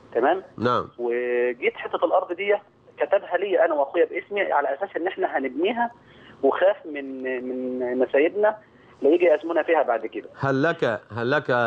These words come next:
Speaker 2: إخوة وأخوات غيركما؟
Speaker 1: آه،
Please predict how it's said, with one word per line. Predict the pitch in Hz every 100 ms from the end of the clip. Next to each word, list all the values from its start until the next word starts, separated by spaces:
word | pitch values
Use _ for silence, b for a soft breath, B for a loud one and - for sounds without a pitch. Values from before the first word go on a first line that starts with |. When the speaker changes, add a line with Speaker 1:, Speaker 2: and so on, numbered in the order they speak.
| 113 - 143
Speaker 2:
إخوة | 139 135 135 127 107 98 _ -
وأخوات | 110 110 - 120 139 143 131 120
غيركما؟ | 110 117 135 151 156 170 180
Speaker 1:
آه، | 151 107